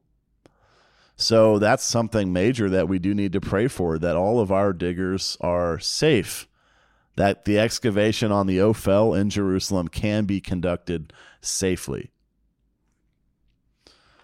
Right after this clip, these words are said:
Here's what Mister Fleury wrote in that May seventeenth coworker letter. "God has clearly opened these doors and supplied countless miracles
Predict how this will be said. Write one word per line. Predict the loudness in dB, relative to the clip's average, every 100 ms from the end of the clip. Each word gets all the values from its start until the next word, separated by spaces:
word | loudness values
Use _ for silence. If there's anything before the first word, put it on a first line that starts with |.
| _ _ _ _ _ _ _ _ _ _ _ _ _ _ _ _ 2
Here's | 4 4
what | 2 0
Mister | -2 -4
Fleury | 0 2 4
wrote | 4 4 2
in | -2
that | 0
May | 0 0
seventeenth | 0 0 -2 -2 -4 -4
coworker | -2 0 0 -2 -4
letter. | -2 -2 -6 -12 _ _ _ _ _ _ _ _ _ -4
"God | 2 4 6
has | 2
clearly | 0 0 2 4 4
opened | 4 2 0
these | 0 -2 0
doors | 0 2 0 -2
and | -6
supplied | -6 -2 0 2 0
countless | -4 0 2 2 0 -2 -2
miracles | -2 -2 0 -2 -4 -8 -6 -6